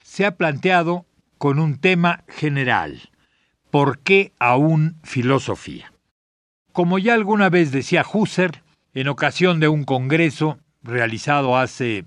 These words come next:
cincuenta, sesenta años más o menos, decía:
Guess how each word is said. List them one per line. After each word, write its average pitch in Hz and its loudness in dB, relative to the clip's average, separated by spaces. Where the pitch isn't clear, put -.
cincuenta, 147 0
sesenta 147 -2
años 127 -2
más 107 -2
o 139 0
menos, 190 0
decía: 180 0